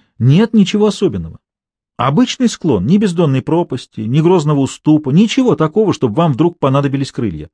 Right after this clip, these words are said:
Шестьдесят первое. Ребенку не разрешают манкировать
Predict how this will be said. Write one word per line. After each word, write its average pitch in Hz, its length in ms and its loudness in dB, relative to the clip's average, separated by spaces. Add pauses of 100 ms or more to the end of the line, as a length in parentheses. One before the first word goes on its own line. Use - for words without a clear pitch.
(2000)
Шестьдесят 117 500 -4
первое. 85 420 -4 (2000)
Ребенку 180 680 0 (300)
не 139 140 2
разрешают 160 640 2
манкировать 123 800 -2